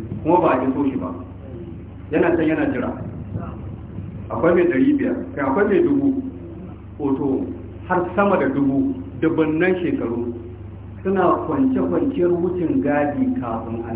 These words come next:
tashi. Waɗanda suke raye tukun ba su iso su ba, duniyar ba ta ƙare ta tashi ba. Idan har mai jira zai shekara dubu a jira, idan an tashi shekara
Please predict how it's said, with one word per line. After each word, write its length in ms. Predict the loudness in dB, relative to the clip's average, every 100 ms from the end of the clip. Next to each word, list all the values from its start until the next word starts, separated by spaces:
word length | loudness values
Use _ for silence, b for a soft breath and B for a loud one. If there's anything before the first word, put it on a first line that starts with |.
| -4
tashi. 280 | -2 -2 -4 -6 -8 -6 -8 -8 -8 -8 -8 -10 -10 -12 -12 -12 -12 -10 -2
Waɗanda 300 | 0 2 0
suke 260 | 2 4 4
raye 300 | 4 4 2
tukun 320 | -2 -2 -2
ba 80 | -2 -2
su 60 |
iso 360 | -4 -2 0 0
su 80 | 0
ba, 280 | 0 0 -4 -8 -10 -10 -10 -10 -10 -12 -12 -12 -12 0
duniyar 460 | 4 6 6 4 2
ba 80 | 0
ta 120 | -2
ƙare 440 | 0 2 2 2 2
ta 180 | 0 0
tashi 280 | 0 -2 -4
ba. 120 | -8 -10 -12 -12 -12 -12 -12 -12 -10 -10 -10 -10 -10 -2
Idan 400 | 0 2 2 0
har 400 | -2 -2 -2 -4 -6 -10 -10 -10 -10 0
mai 280 | 2 4
jira 360 | 4 4 4 4
zai 200 | 4 4
shekara 340 | 2 0 0 0 0
dubu 420 | 0 2 0 -2 -8 -12 -12 -6
a 100 | -2
jira, 400 | 0 0 -2 -4 -10 -12 -14 -14 -14 -12 -4
idan 320 | 0 2 2
an 160 | 2 0
tashi 220 | 0 -2
shekara 320 | -4 -2